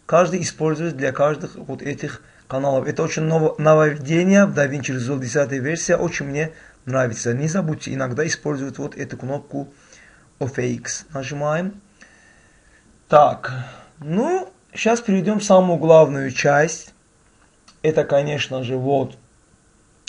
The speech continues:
где делается вся процедура color грейда.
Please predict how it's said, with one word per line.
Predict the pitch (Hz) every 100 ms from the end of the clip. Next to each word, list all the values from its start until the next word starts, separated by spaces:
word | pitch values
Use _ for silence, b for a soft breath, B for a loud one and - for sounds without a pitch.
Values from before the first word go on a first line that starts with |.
| -
где | 156 151
делается | 135 151 - 147
вся | 120 151 147
процедура | 139 139 - 131 131 147 156 170 - b b b b b b b _ -
color | - 139 143 127
грейда. | 143 151 151 170 180 -